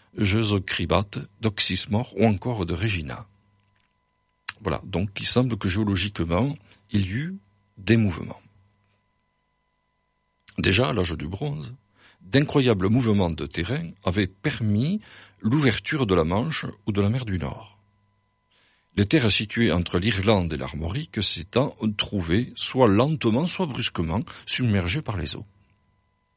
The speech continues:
Ça, c'est intéressant. Et fort de Cimée, célèbre historien né vers quatre cents avant Jésus-Christ,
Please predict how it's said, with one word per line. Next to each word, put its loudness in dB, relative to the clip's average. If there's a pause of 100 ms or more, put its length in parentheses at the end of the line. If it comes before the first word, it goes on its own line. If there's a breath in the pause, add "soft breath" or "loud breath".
(300)
Ça, 0
c'est -2
intéressant. -6 (1600 soft breath)
Et 2
fort 2
de -6
Cimée, 0
célèbre 2
historien 0
né 2
vers -4
quatre 0
cents 2
avant -4
Jésus-Christ, -6